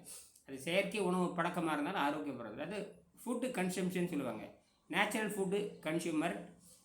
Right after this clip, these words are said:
அப்புறம் ஆர்டிஃபிஷியல் ஃபுட் கன்சியூமர், இவ்வளோ தான் இருக்க முடியும். இந்த கன்சியூம் பண்றவங்க ரத்தம் கெட்டு போய் டீகம்போசிங் ஆயிரும். ஆக இது மருத்துவர் என்பவர், என்பவர் தனக்குத்தானே த-, கொல்லி வச்சுக்கிற மாதிரி தான். இப்ப நான் வேணா கொல்லி வச்சுக்கிறேன்.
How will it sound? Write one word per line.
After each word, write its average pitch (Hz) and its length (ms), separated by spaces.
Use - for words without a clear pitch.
அப்புறம் 151 260
ஆர்டிஃபிஷியல் 185 480
ஃபுட் 139 220
கன்சியூமர், 135 500
இவ்வளோ 160 100
தான் 160 100
இருக்க 160 180
முடியும். 127 360
இந்த 160 180
கன்சியூம் 233 380
பண்றவங்க 202 260
ரத்தம் 175 300
கெட்டு 143 160
போய் 127 120
டீகம்போசிங் 180 580
ஆயிரும். 113 280
ஆக 214 160
இது 254 180
மருத்துவர் 240 640
என்பவர், 185 420
என்பவர் 143 800
தனக்குத்தானே 190 680
த-, 165 200
கொல்லி 190 200
வச்சுக்கிற 151 340
மாதிரி 127 240
தான். 123 140
இப்ப 175 180
நான் 202 220
வேணா 196 180
கொல்லி 175 220
வச்சுக்கிறேன். 147 400